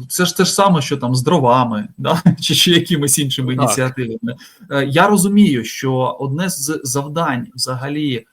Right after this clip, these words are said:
Speaker 1: в тому числі і Верховної Ради, і Кабінету Міністрів, але вони, ну, в зясі повинні тут діяти, ну, це шукати якісь нові, е, надходження, шляхи надходження до державного бюджету.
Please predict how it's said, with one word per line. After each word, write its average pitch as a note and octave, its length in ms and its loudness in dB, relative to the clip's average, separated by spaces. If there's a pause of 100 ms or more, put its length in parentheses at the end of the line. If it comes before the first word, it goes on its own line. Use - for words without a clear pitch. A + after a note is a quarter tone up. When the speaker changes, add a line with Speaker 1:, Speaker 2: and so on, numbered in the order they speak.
(260)
Speaker 1:
в - 40 -20
тому E3+ 240 2
числі D#3 320 -4
і C#3+ 60 0
Верховної B2+ 580 -2
Ради, G3+ 500 -2 (320)
і D3+ 80 -10
Кабінету C#3 500 -2
Міністрів, B2 720 -6
але C3 200 -4
вони, B2 240 -4
ну, B2+ 140 -2
в B2 40 -6
зясі A#2+ 400 -4
повинні A#2 380 -10
тут A#2 200 -16
діяти, A#3 480 -8
ну, G#3+ 100 0
це G#3 140 0
шукати F3 540 -4
якісь C3 360 -10
нові, D3+ 380 -4
е, B2 360 -10
надходження, B2+ 800 -8 (120)
шляхи C#3+ 340 -10
надходження C3+ 540 -6
до A#2 120 -10
державного B2 560 -6
бюджету. A2 340 -12